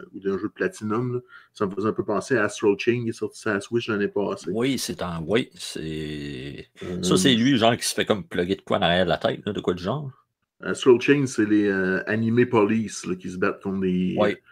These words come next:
Speaker 2: Ouais,
Speaker 1: des
Speaker 2: non,
Speaker 1: monstres
Speaker 2: ça,
Speaker 1: à la
Speaker 2: euh,
Speaker 1: Devil May Cry, là.
Speaker 2: ça, je le sais, mais, euh, je parle du trailer de Xbox, là, euh, il a l'air de se faire plugger des, des fils, là, dans le corps, là.
Speaker 1: Euh, je pense que oui, puis, euh, il y a de la télékinésie, fait qu'il
Speaker 2: Ouais,
Speaker 1: swing
Speaker 2: c'est
Speaker 1: des
Speaker 2: ça.
Speaker 1: affaires pendant le combat.
Speaker 2: Ouais,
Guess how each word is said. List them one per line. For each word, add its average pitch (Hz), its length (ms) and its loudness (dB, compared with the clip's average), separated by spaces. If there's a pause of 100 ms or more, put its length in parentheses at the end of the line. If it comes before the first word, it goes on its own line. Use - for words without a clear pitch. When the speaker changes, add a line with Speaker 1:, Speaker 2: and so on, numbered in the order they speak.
(180)
Speaker 2:
Ouais, 104 160 0
Speaker 1:
des 98 60 -2
Speaker 2:
non, 92 60 4
Speaker 1:
monstres 101 360 4
Speaker 2:
ça, 98 60 4
Speaker 1:
à 92 40 4
la 92 80 4
Speaker 2:
euh, - 40 4
Speaker 1:
Devil 98 320 4
May 95 140 0
Cry, 95 340 2
là. 92 220 -6
Speaker 2:
ça, - 240 2
je 98 100 0
le 92 60 0
sais, 123 200 -2
mais, 95 240 2
euh, 80 240 0
je - 120 -8
parle 98 240 2
du - 180 -12
trailer 92 320 2
de 80 140 -2
Xbox, - 480 -4
là, 101 80 0
euh, 80 300 0 (600)
il 78 60 0
a 78 60 2
l'air 92 180 2
de 85 80 -6
se - 80 -6
faire 95 200 4
plugger 95 380 -2
des, 80 380 -2
des 76 200 -6
fils, 104 320 -4
là, 95 140 0
dans 82 160 -2
le 76 80 -10
corps, 123 400 -2
là. 123 100 -6 (380)
Speaker 1:
Euh, 139 160 -4
je 185 60 -6
pense 131 180 -6
que 139 60 4
oui, 135 240 6
puis, 131 380 4
euh, 107 340 8
il 101 240 -4
y 110 60 2
a - 20 6
de 107 60 0
la 107 80 4
télékinésie, 117 800 -2
fait 117 100 -4
qu'il - 160 -2
Speaker 2:
Ouais, 92 140 8
Speaker 1:
swing 131 120 4
Speaker 2:
c'est 120 140 2
Speaker 1:
des 113 80 6
Speaker 2:
ça. 104 160 6
Speaker 1:
affaires 110 300 4
pendant 101 160 0
le 98 80 -2
combat. 104 580 0
Speaker 2:
Ouais, 92 100 -2